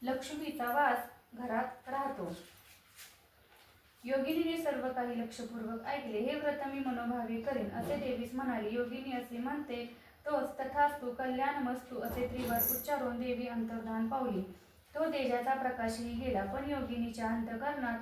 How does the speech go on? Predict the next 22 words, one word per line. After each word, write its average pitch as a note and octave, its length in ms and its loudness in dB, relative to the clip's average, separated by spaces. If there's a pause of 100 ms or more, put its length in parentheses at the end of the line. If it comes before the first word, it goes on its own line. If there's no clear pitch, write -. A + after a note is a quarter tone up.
आशेचा A3+ 520 0
व A3 180 0
श्रद्धेचा A3+ 500 -2
प्रकाशदीप A3+ 760 -4
उजळला. A3 420 0 (540)
तिने D#4 200 4
पहिल्या C4+ 360 6
शुक्रवारी C4 600 2
अकरा C4 420 2
शुक्रवारांचा A#3 640 0
संकल्प A3+ 460 -2
करून C4+ 400 2
मनोभावे A#3 580 0
पूजा A3 380 -2
केली. A3+ 380 -4 (440)
रात्री C4 300 6
युगंधराला B3+ 640 4
प्रसाद A3+ 440 0
दिला. G#3 220 0 (440)
प्रसाद B3+ 300 6
पोटात B3+ 420 2
जाताच B3 500 2